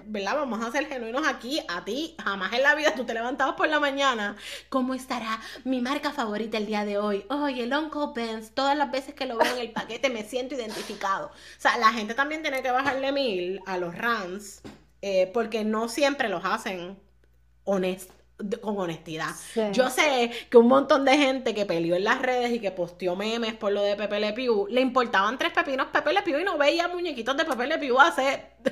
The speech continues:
Speaker 1: veinte años, vamos a ser honestos. Este, así que también ahí, ¿verdad? La gente tiene que empezar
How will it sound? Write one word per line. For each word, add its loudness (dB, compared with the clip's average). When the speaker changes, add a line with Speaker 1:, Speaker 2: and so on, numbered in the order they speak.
Speaker 1:
veinte 4
años, 6
vamos -2
a -4
ser 0
honestos. -6
Este, -4
así -4
que -2
también -2
ahí, -2
¿verdad? 0
La 0
gente -6
tiene -8
que -8
empezar 0